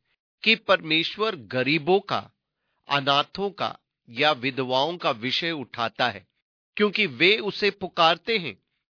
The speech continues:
यदि वे न्याय पालक हो, वे यदि न्याय और धार्मिकता का व्यवहार करें और शोषणकर्ताओं से शोषित वर्ग को मुक्त कराएं,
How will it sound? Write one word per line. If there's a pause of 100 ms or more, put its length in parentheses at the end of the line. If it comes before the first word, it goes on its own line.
(500)
यदि
वे
न्याय
पालक
हो, (560)
वे
यदि
न्याय
और
धार्मिकता
का
व्यवहार
करें (600)
और
शोषणकर्ताओं
से (380)
शोषित
वर्ग (100)
को
मुक्त
कराएं,